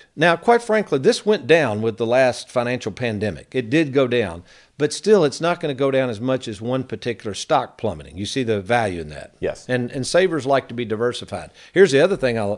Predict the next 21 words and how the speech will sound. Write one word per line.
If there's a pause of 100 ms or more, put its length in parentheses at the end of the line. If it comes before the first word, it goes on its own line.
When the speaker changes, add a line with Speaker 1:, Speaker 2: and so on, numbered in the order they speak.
Speaker 1:
like. (360)
With
the
old
growth
mutual
funds
that
have
kinda
gone
the
way
of
Led
Zeppelin,
those
old
growth
mutual
funds,